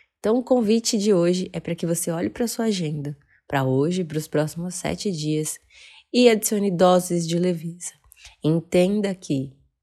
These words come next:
pode ser que as coisas saiam do ritmo, não se culpe, não fique estressada demais, é, cuidado com a rigidez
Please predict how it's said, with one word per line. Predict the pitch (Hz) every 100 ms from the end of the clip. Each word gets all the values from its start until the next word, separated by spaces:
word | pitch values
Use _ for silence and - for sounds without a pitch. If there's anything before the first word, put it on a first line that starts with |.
| -
pode | 254 262
ser | 269
que | 247
as | 233
coisas | - 208 202
saiam | - 202 254 247
do | 208
ritmo, | 175 208 240 277 302 _ _ _
não | 214 262
se | 254
culpe, | 240 226 220 - 214 208 _ _ _
não | 214 233 254 240
fique | 208 - 196 - 175
estressada | 170 - 160 147 - 190 170
demais, | 156 147 156 165 165 156 - - - - _
é, | 156 147 139
cuidado | - 214 214 208
com | 196
a |
rigidez | 185 170 170 165 165 175 - -